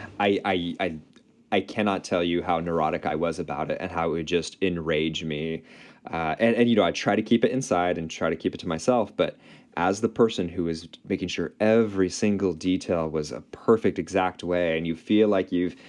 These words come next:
passed that on, like, "This is how we do it." And then things not being right would just, I, I, I just felt like the whole place was falling apart. It was so out of, like,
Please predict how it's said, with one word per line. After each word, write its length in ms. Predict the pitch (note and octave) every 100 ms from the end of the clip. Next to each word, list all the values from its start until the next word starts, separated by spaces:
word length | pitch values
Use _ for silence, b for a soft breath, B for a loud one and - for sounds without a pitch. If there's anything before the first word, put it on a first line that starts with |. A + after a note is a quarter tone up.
| B -
passed 360 | - G#2+ G#2+ -
that 160 | F#2+
on, 260 | G2+ G#2 F2+
like, 160 | D#2+ -
"This 160 | G2
is 100 | F2+
how 140 | F#2 F2
we 100 | F2
do 200 | G2 F#2
it." 140 | -
And 200 | - F#2+
then 240 | G2 F#2+ F#2+ b b b -
things 220 | A2+ A2
not 180 | G#2 G2+
being 140 | F#2+
right 380 | E2+ F2 A#2+ -
would 180 | G2+ F2+
just, 500 | G2+ F2+ E2 - - _ -
I, 300 | D#2 B1+ A#1+
I, 240 | C#2+ B1 E2+
I 40 | G#2
just 180 | G#2+
felt 160 | B2 A2
like 160 | A2+ -
the 80 |
whole 160 | G2+ G#2+
place 320 | - G2+ G2
was 120 | F#2+
falling 280 | - F#2 F#2
apart. 440 | F2 C#3 C3+ G#2 -
It 100 | A#2
was 220 | A#2 A#2
so 600 | - A#2 B2 A#2+ A#2 - -
out 200 | G#2+ G#2+
of, 100 | G#2+ -
like, 240 | - A2+